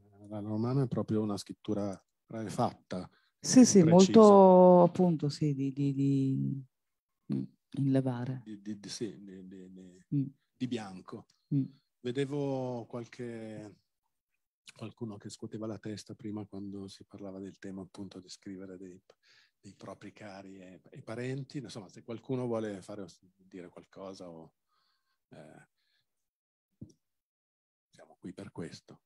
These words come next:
Speaker 1: Intanto vi dico nel, nel, nel frattempo che vi prenotate, se vi prenotate, che comunque martedì prossimo ventidue su Instagram facciamo una diretta per rispondere a domande di qualsiasi genere rispetto invece al concorso, ai racconti, a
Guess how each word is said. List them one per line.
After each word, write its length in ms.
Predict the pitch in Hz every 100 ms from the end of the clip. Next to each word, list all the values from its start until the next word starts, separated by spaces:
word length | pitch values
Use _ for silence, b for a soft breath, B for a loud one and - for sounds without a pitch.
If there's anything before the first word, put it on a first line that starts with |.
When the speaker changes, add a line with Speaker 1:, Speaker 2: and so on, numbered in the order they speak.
| _
Speaker 1:
Intanto 440 | 120 107 143 139
vi 140 | 117 107
dico 380 | 110 95 -
nel, 160 | 101 98
nel, 240 | 92 95
nel 320 | 92 95 92 90
frattempo 600 | 95 - - 104 95 98
che 120 | 101
vi 100 | 92
prenotate, 800 | - 101 98 98 85 - 117 - _ _ _ _ _
se 300 | - 80 85
vi 140 | 87
prenotate, 600 | - 92 104 110 113 117
che 380 | - 120 110 - _ _
comunque 480 | _ 123 127 135 113
martedì 480 | 107 127 123 127 117
prossimo 560 | 117 110 101 - 107 104
ventidue 880 | 107 107 - 113 110 104 107 113 127
su 240 | - -
Instagram 600 | 98 85 - 113 110 113 104
facciamo 320 | 98 - 98
una 120 | 101
diretta 680 | 98 101 101 _ - 107 110 _ _ _ _ _
per 300 | 104 113 110
rispondere 640 | 117 104 - 107 107 110
a 40 | 107
domande 1400 | 104 104 107 107 110 107 110 110 113 104 98 95 90
di 120 | 90 92
qualsiasi 480 | 90 - 92 -
genere 400 | 95 90 98 104
rispetto 400 | 87 80 87 -
invece 240 | 92 82 85
al 60 |
concorso, 500 | - 87 - 85 -
ai 60 | 85
racconti, 720 | 78 _ 85 95 87 87 82
a 320 | 78 76 76